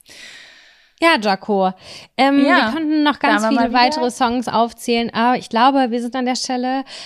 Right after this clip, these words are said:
Speaker 1: am Ende unserer Sendung. Oder was meinst du?
Speaker 2: Auf jeden Fall. Also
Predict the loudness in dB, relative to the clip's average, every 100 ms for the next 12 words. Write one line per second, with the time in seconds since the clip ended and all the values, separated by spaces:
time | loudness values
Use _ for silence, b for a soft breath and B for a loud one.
0 | B -8 -4 -2 -2 -2 -2 -2 0 0
1 | 0 -2 B 0 2 4 0 -2 -2 -2
2 | -2 -8 -8 -6 -6 -8 -12 -8 -6 -6
3 | -6 -6 -6 -6 -6 -4 -6 -8 -8 -8
4 | -6 -6